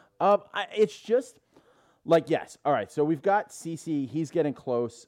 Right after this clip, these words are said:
Uh, he may start Saturday or Sunday. It's a matter of, I think it'll shake out how the bullpen looks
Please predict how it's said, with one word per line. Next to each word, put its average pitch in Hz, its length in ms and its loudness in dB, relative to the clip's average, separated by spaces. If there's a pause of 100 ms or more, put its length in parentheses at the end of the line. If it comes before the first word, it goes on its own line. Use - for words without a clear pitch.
Uh, 117 380 -4
he 135 260 -2
may 123 380 -2
start 151 480 -4
Saturday 127 540 -4
or 110 120 -4
Sunday. 131 640 -2 (260)
It's 104 180 -8
a 135 60 0
matter 127 400 0
of, 117 420 0
I 143 80 2
think 175 260 -4 (380)
it'll 131 460 0 (500)
shake 143 380 -2
out 135 260 0
how 123 400 -2
the 120 160 -2
bullpen 131 600 -4
looks 151 340 -4